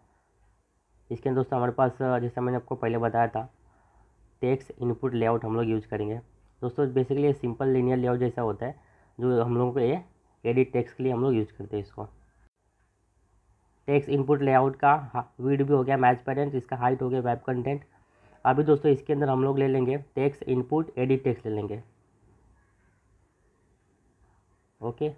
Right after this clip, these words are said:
अब इसका दोस्तों हम लोग ये, इसका जो विड्थ है उसका मैच पेरेंट कर देते हैं, इसका हाइट भी मैच पेरेंट कर देते हैं दोस्तों। ओके, ये दोस्तों हमारा क्या है, basically हमारा जो एडिट टेक्स्ट है वो हमारा टेक्स्ट इनपुट लेआउट के अंदर है। ओके, चलिए हम लोग थोड़ा डिजाइन कर लेते हैं और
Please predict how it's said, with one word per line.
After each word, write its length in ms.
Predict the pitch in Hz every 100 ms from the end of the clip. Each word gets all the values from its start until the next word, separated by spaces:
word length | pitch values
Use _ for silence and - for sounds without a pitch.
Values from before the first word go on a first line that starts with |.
| _
अब 180 | 113 123
इसका 220 | 120 135
दोस्तों 280 | 131 127 127
हम 80 | 127
लोग 180 | 131
ये, 160 | 123 107 - _ _ _
इसका 220 | 123 120 127
जो 200 | 135 131
विड्थ 240 | 127 131
है 120 | 139
उसका 220 | 127 -
मैच 220 | 123 123 120
पेरेंट 240 | 131 131
कर 140 | 135
देते 180 | 120 -
हैं, 120 | 143 160 _ _ -
इसका 200 | 120 127
हाइट 260 | 120 123
भी 80 | 135
मैच 220 | 127 110
पेरेंट 240 | - 110 107
कर 80 | 104
देते 260 | 104 101
हैं 60 | 104
दोस्तों। 300 | 107 - - _ _ _ _ _ _ _ -
ओके, 220 | 123 -
ये 160 | - 127
दोस्तों 260 | 135 143
हमारा 240 | 127 127 131
क्या 160 | 143
है, 100 | 143
basically 360 | 139 120 131 139
हमारा 240 | 127 127 - - - - - _ _ _
जो 200 | 123 135
एडिट 360 | - 131 143 143
टेक्स्ट 240 | 139 135
है 180 | 147 180 -
वो 120 | 123 131
हमारा 320 | 123 123 160 175 _ _ -
टेक्स्ट 200 | 143 143
इनपुट 320 | 135 135 139
लेआउट 300 | 123 123 127
के 100 | -
अंदर 280 | 113 107 101
है। 140 | 101 - _ _ _ _ _ _ _ -
ओके, 240 | 123 117
चलिए 720 | 113 _ _ _ _ - 123
हम 60 | 123
लोग 160 | 135
थोड़ा 100 | 131
डिजाइन 260 | 120 117 120
कर 100 | 123
लेते 220 | 120 110
हैं 80 | 113
और 120 | 117